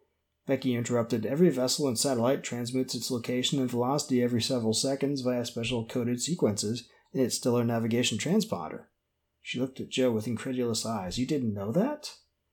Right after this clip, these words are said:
Joe blinked, embarrassment flooding through her like a tsunami. She felt her cheeks flushing, and she nodded quickly. "Yes, of course, I just," she managed a half smile and shrugged. "I wasn't thinking about that."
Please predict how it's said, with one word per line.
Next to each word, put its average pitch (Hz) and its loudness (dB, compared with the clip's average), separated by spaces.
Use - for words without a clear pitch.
Joe 160 10
blinked, 131 2
embarrassment 117 2
flooding 110 0
through 139 6
her 120 2
like 110 0
a - 0
tsunami. 117 -2
She - -6
felt 180 6
her 131 4
cheeks - 2
flushing, 120 0
and 101 -4
she 117 0
nodded 110 0
quickly. 110 -4
"Yes, 135 4
of 127 -2
course, 139 4
I 135 4
just," 127 2
she - -4
managed 113 -2
a 107 0
half 120 -2
smile 117 -2
and 95 -4
shrugged. 107 -2
"I 151 2
wasn't 127 4
thinking 107 -2
about 98 -6
that." 85 -8